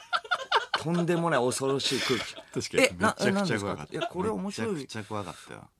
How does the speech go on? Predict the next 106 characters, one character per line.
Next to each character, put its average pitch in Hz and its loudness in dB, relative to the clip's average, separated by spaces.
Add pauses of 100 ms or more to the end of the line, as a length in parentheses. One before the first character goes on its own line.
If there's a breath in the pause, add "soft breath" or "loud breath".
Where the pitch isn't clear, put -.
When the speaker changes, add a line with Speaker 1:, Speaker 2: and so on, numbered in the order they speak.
Speaker 1:
こ - -14
れ 196 -6
ち - -12
ょ - -8
っ - -20
と - -8
や 98 -6
れ 147 -8
な 160 -6
い 147 -8
な」 147 -8 (180)
と - -20
か。 - -12 (200)
Speaker 2:
う - -10
ん、 82 -8
い - -2
や 87 -4
い 85 -6
や、 80 -4
本 110 -8
当 113 -8
に 110 4
怖 101 0
か 466 4
っ - 0
た。 - -8
Speaker 1:
<laughs> - -6
い - -6
や 135 0
い 120 0
や 113 0
い - -2
や、 120 0 (240)
意 139 -8
外 214 -4
と 214 0
そ 208 2
う 214 6
い 226 -2
う 214 -2
人 202 2
な 160 2
ん 110 -2
だ 104 0
と - -2
思 101 2
う。 - 4 (300)
Speaker 2:
<laughs> 277 0
マ 151 0
ジ 190 -6
で 131 -2
怖 110 2
え 95 4
な 85 -2
と - -6
思 90 -4
っ - -10
た 76 -4
も 73 0
ん。 92 2
Speaker 1:
演 101 0
じ 98 0
て 92 6
る - 4
感 202 4
じ 202 2
だ 196 2
と 135 4
ね、 170 4
Speaker 2:
あ - 8
れ - 10
見 - 10
て。 156 10
Speaker 1:
わ 135 8
か 143 2
ら 135 6
な 120 4
い 107 0
け 120 0
れ 110 2
ど 92 -6
も 85 -10
さ、 85 -4
Speaker 2:
う - -4
ん。 - -6
う - -8
ん。 - -16 (340)
Speaker 1:
裏 131 2
で 113 0
は、 90 -2
ま 110 -2
あ、 107 -4
そ 80 -8
う、 - -6
裏 160 4
っ 214 -2
て - -2
い 127 2
う - 0
か、 - 0
ま 143 0
あ、 - 2
ま 147 -4
あ、 - -4
ま 139 -4
あ、 - -20